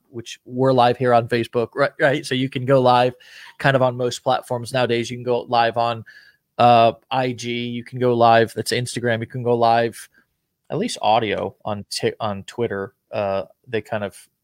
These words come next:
they kind of adopted the Clubhouse thing. They're about to adopt live audio on Facebook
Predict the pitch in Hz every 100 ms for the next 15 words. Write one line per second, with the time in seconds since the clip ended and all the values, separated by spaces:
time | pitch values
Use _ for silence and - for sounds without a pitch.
0 | _ 110 - 110 101 - - _ _ _
1 | _ _ _ 110 101 104 - 101 92 -
2 | 110 101 101 98 - 101 104 104 104 101
3 | 107 - 110 98 101 101 - - 104 104
4 | 104 104 - 107 101 104 98 95 92 110
5 | 101 - 104 104